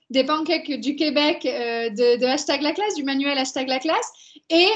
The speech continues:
en même temps, je, euh, j'écris quelques petits mots, euh, clés, euh, dans le chat pour m'assurer que certains mots sont clairement compris par mes étudiants. Euh, vous pouvez également, euh,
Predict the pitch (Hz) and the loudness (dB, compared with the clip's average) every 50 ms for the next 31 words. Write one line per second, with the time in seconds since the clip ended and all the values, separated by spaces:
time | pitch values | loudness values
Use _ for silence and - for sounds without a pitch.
0 | - - - 302 311 330 339 339 330 320 302 302 - 320 339 381 440 - - - | 0 -4 -6 -4 -4 -2 0 0 0 -2 -2 0 2 2 2 2 -2 -4 -8 -16
1 | _ _ - 240 208 214 262 294 311 330 349 359 359 320 277 254 240 240 240 233 | _ _ -14 -12 -8 -4 -2 0 2 2 2 2 0 0 0 0 0 -2 -2 -2
2 | 233 233 233 233 240 - - - - - - 208 269 285 285 - - 349 349 330 | -2 -4 -4 -4 -6 -8 -12 -16 -16 -12 -6 -4 -4 -4 -4 2 4 4 4 4
3 | 359 302 294 294 - 285 269 277 - - 277 254 262 277 294 311 320 320 294 262 | 2 0 0 0 -2 -4 -4 -4 -8 -8 -4 -2 0 0 2 4 4 4 4 2
4 | 247 247 - 277 277 294 349 381 381 - - 254 240 233 233 214 277 285 285 269 | 0 -2 0 0 2 2 2 2 -2 -4 -6 -4 -4 -2 0 0 2 2 2 0
5 | 269 - - 349 330 381 - - - 254 254 262 262 262 - - 277 262 285 330 | -2 -2 0 0 0 0 0 -4 -6 -4 -4 -4 -4 -4 -6 -6 0 2 2 2
6 | 349 339 294 285 285 - 269 262 - - 254 247 247 277 330 349 339 - - 285 | 2 0 -2 -4 -4 -6 -8 -8 -4 -6 -4 -2 -2 -2 -2 -4 -4 -6 -6 -4
7 | 285 302 330 320 - _ _ _ _ _ - 302 285 285 285 277 294 294 294 277 | -4 -4 -4 -6 -8 _ _ _ _ _ 2 2 4 4 4 2 0 0 0 0
8 | 262 254 - - 320 330 370 381 - 302 262 254 254 269 311 285 285 294 294 - | -4 -4 0 2 2 2 2 2 0 -2 0 0 0 0 0 0 -2 -4 -4 -6
9 | 277 233 233 220 202 - _ _ _ _ _ - - - - _ _ _ _ _ | -8 -6 -6 -8 -10 -12 _ _ _ _ _ -20 -20 -20 -20 _ _ _ _ _
10 | 269 262 262 254 254 247 320 330 339 381 370 370 403 392 302 349 381 - 381 370 | 2 4 4 4 4 4 2 2 4 4 4 4 4 0 2 2 2 4 4 2
11 | 359 359 349 359 370 427 480 - - - _ _ _ _ _ _ _ _ _ _ | 2 2 0 -2 -2 -2 -4 -6 -10 -18 _ _ _ _ _ _ _ _ _ _
12 | _ _ - - _ 269 254 247 240 240 240 233 240 240 | _ _ -18 -12 _ -4 -2 0 0 0 0 0 0 -2